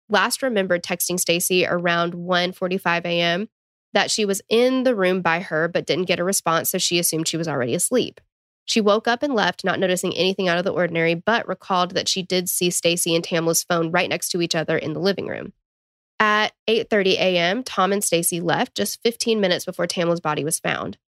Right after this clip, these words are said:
She said that she and Tom went to bed around one thirty A M, despite that Tamla wanted her to stay up and hang out. She said that she told her that she was gonna go outside, have one more cigarette, then go to bed. Tamla was sad that Tom insisted that his wife sleep with him instead of letting her share a bed with Tamla.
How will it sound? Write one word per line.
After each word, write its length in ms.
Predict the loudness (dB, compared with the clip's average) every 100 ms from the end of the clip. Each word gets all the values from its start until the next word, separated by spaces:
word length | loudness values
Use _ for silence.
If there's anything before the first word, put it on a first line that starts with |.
| _ _ _
She 240 | -2 0
said 200 | 2 0
that 120 | 0 -2
she 220 | 0 0
and 100 | 0
Tom 220 | 0 0
went 100 | 0
to 60 | 0
bed 180 | 0 0
around 340 | 0 0 0
one 200 | -2 -2
thirty 260 | -2 -2 0
A 160 | 0 2
M, 180 | 0
despite 520 | -2 -4 0 0 0 -4
that 120 | -6
Tamla 320 | -2 0 0
wanted 240 | 0 -2
her 80 | -2
to 80 | -4
stay 220 | -2 -2
up 140 | -2 -4
and 100 | -6
hang 180 | -2
out. 240 | 0 -2 -8 _ _ _ -2
She 200 | 0 2
said 140 | 2
that 100 | 2
she 140 | 0 0
told 180 | 0 0
her 80 |
that 120 | 0 0
she 120 | 0
was 100 | 0
gonna 160 | 0
go 140 | 2 0
outside, 560 | 0 0 0 2 0
have 180 | -2 -2
one 140 | 0 0
more 100 | 0
cigarette, 400 | 2 2 2 0
then 120 | -2
go 100 | -2
to 60 | -2
bed. 260 | -4 -6 -14 _ _ _ _ 0
Tamla 220 | 2 2
was 120 | 2
sad 300 | 2 2 0
that 120 | -4
Tom 280 | -4 0 0
insisted 560 | 0 -2 0 -2 0 0
that 120 | 0
his 180 | -2 0
wife 320 | 0 0 -2
sleep 320 | -4 -2 -2
with 140 | -2 0
him 260 | 0 2
instead 240 | 0 0 0
of 100 | 0
letting 300 | 0 0 0
her 120 | -4
share 220 | 0 0
a 40 | 0
bed 180 | -2 -4
with 100 | -4
Tamla. 500 | -2 0 -2 -6